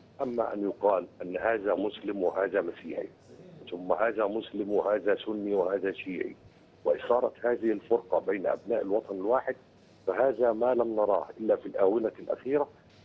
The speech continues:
حين حاول الاستعمار والصهيوني أن يصدروا الأسلوب الجديد الذي بدأ لتقسيم المنطقة العربية على أساس طائفي وديني وجغرافي،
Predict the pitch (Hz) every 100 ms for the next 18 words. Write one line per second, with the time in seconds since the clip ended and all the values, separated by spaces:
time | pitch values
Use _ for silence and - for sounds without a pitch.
0 | - 107 98 - 107 107 107 101 98 -
1 | - 80 90 85 78 - - _ - -
2 | - 104 98 98 95 80 67 - - -
3 | 87 95 92 90 95 - 120 127 120 120
4 | - - - - - - 87 - - 120
5 | 117 107 - 95 117 104 - - 92 101
6 | 104 101 120 - 110 98 - - - 147
7 | 123 113 95 131 117 - 98 95 131 127
8 | 104 101 95 92 117 110 - 101 101 110
9 | - 107 101 98 90 104 104 101 95 98
10 | 101 -